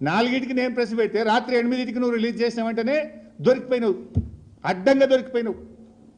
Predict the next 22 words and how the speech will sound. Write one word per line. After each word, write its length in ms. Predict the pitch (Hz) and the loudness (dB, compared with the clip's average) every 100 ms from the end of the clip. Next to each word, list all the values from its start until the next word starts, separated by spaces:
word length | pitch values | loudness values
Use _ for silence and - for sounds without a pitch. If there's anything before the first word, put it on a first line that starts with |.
| _ _ _ - | _ _ _ -2
ఇది 140 | 247 | 2
మొదటిది. 520 | 240 202 233 214 160 - - - - - _ _ | 4 4 2 0 -4 -8 -18 -20 -20 -20 _ _
తర్వాత 380 | 175 226 254 247 | 0 6 6 6
ఇరవై 280 | 220 226 254 | 4 4 6
ఏడో 240 | 254 254 | 6 4
తారీఖు 360 | 247 247 247 220 | 4 2 2 0
నాడు 360 | 240 247 262 - - - - - - _ | 0 0 -2 -6 -18 -20 -20 -20 -20 _
నేను 300 | 160 233 233 | -2 0 0
కేంద్ర 300 | 220 226 240 | 2 4 4
మంత్రి 280 | 233 233 233 | 2 0 -2
కిషన్ 300 | 196 180 233 | -2 -2 0
రెడ్డి 180 | 220 214 | 0 2
గారికి 240 | 208 196 | 0 0
ఉత్తరం 260 | 180 196 185 | -2 -2 0
రాసిన, 360 | 170 156 151 120 - - | 0 -2 -8 -12 -6 0
"మీకు 160 | 175 | 2
బాధ్యత 420 | 170 180 190 196 | 4 2 2 0
ఉంది" 260 | 175 170 156 | 2 2 0
అని. 160 | 135 - - - - _ _ _ _ | -2 -8 -20 -20 -20 _ _ _ _
ఐదు 480 | 147 202 247 254 262 254 | 2 2 2 2 0 -2
మార్చి 440 | 160 190 247 - 240 | 0 2 2 0 0
నాడు 320 | 240 254 | 2 2